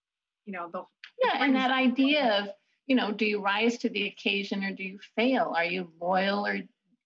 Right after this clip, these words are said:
Speaker 2: know, are you gonna betray someone? Are you gonna be brave or, you know, <laughs> be chicken? And so all of those things that we think about just for ourselves, you know, again, even in this moment, um, ha-, and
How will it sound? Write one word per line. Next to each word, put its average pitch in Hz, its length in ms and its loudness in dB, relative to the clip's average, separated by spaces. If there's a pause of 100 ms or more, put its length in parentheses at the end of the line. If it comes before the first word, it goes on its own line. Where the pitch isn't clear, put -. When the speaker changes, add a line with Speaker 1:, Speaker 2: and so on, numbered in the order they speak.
(140)
Speaker 2:
know, 202 160 -4
are 208 60 -2
you 196 120 -2
gonna 208 200 0
betray 226 480 0
someone? - 420 -4
Are 135 40 -8
you - 120 -12
gonna 185 140 -16
be - 140 -20 (120)
brave 190 480 0
or, 202 60 -6
you 196 180 -6 (200)
know, 233 280 2
<laughs> 226 200 -2
be 214 160 -4
chicken? - 460 -4 (320)
And 208 140 -14
so 214 220 0
all 269 260 2
of 302 120 -4
those 220 360 -2
things 247 380 4
that 190 200 -4
we 190 200 -12 (100)
think 269 200 2
about 185 460 0 (460)
just 220 280 -2
for - 280 -2
ourselves, 262 800 -2
you 226 200 -8
know, 185 240 -2
again, 247 340 0
even 202 240 -4
in 196 140 -2
this 185 220 -8
moment, 233 440 0 (600)
um, 175 480 0 (380)
ha-, - 440 -4
and 196 300 -4